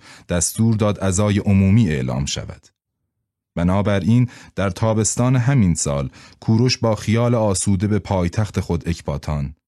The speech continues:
بازگشت. او اکنون در رأس بزرگترین امپراتوری که تاکنون مشرق زمین به خود دیده بود قرار داشت و احساس می‌کرد شالوده سازمانی استوار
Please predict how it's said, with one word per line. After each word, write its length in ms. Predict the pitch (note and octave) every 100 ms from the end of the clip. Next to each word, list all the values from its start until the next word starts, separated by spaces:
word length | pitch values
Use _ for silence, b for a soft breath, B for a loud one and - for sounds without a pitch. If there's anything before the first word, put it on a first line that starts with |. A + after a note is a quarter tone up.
| _
بازگشت. 800 | F2+ F2+ C#2+ - - - - - _ _ _ _ _ _ _ _ _
او 200 | E2+ D2
اکنون 360 | E2 - F#2
در 180 | F2+ F2+
رأس 340 | E2+ G2+ F#2 G2
بزرگترین 760 | E2+ F2 F#2 F2 - G2 A#2+
امپراتوری 720 | F#2+ - F2 D#2+ E2 D#2+ D#2 B B B
که 80 | A2
تاکنون 480 | A#2+ A2+ - B2 C#3
مشرق 440 | A#2+ G2+ G#2 F#2
زمین 360 | F#2+ F#2+ A#2 F#2+
به 80 |
خود 200 | E2+ E2
دیده 260 | C#2+ D2+ D2
بود 260 | D2+ G2 -
قرار 300 | F2 E2+ D#2+
داشت 440 | C#2+ D2+ C#2 - - B B B
و 40 | F#2
احساس 580 | G2+ E2+ A#2 B2+ B2+
می‌کرد 460 | B2+ A2+ A#2+ A2+ A2 B B -
شالوده 680 | - A2 G2+ G2+ G2 A#2
سازمانی 720 | A#2 - G2+ F#2 F2 G2+ G#2 G#2+
استوار 640 | G2 - - F2 A2 A2+